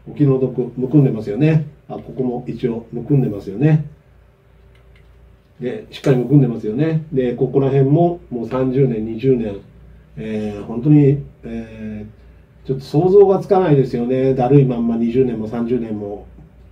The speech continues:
過ごすっていうのが。で、ここら辺になってくると、あ、ここら辺もまあ結構むくんで、ここは偶然、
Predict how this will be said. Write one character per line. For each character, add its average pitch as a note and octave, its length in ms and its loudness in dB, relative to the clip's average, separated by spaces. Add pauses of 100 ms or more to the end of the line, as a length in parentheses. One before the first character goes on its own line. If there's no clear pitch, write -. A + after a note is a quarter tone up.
(100)
過 B2+ 100 -4
ご A#2 200 -4
す A#2 140 -10
っ G2 40 -8
て - 220 -16
い G2+ 100 -8
う G2+ 40 -10
の G2 80 -10
が。 F#2+ 180 -14 (760)
で、 - 280 -4
こ D#3 120 -8
こ A#3+ 80 -2
ら C4+ 60 -2
辺 C4 220 0
に C4 40 -4
な C4+ 80 -6
っ A#3 60 -12
て G3+ 100 2
く F3+ 100 -2
る D#3 120 -2
と、 C3+ 360 0
あ、 D3 80 -2
こ C#3+ 200 0
こ F#3 80 2
ら G3+ 60 6
辺 G#3+ 180 2
も A3 100 0
ま F3 80 0
あ - 20 -4
結 D3+ 180 -4
構 D#3+ 100 0
む C#3 120 4
く E3+ 80 -2
ん D#3+ 80 -2
で、 C#3 100 -2
こ - 380 -2
こ A#3+ 60 -4
は A#3 100 -2
偶 G3 200 10
然、 G3 300 4